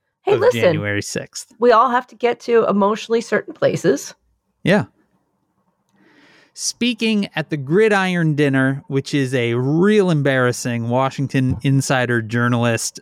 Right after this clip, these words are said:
Speaker 2: uh, rub elbows with politicians and famous people kind of dinner, Pence was a speaker.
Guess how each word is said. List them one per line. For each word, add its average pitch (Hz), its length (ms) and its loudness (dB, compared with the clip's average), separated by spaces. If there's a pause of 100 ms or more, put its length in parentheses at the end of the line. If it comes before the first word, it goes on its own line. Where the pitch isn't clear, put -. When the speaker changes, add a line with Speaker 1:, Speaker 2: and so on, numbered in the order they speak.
Speaker 2:
uh, 110 520 0
rub 135 520 -2
elbows 123 640 0
with 117 240 -4
politicians 127 760 -2
and 117 140 -4
famous 123 340 -4
people 117 580 -4 (380)
kind 131 240 -2
of 110 140 -6
dinner, 117 460 -2 (760)
Pence 170 280 -2
was 139 140 0
a 131 80 -4
speaker. 208 560 -2